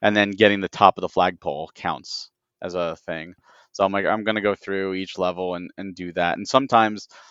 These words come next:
uh, even when you have it all, there's no check mark, uh, which means, "Oh, there's a hidden exit."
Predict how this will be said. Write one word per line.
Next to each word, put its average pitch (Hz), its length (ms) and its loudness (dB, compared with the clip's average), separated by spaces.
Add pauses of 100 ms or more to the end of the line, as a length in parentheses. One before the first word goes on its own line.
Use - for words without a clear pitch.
(260)
uh, 101 340 6
even 123 260 2
when 117 100 2
you 107 80 -2
have 113 220 10
it 110 60 6
all, 104 120 6
there's 98 160 0
no 110 120 2
check - 360 4
mark, 90 260 0 (280)
uh, 104 240 2
which 101 200 -4
means, 101 320 -4
"Oh, 101 220 2
there's 92 220 0
a 92 80 2
hidden 98 400 -4
exit." 90 380 -6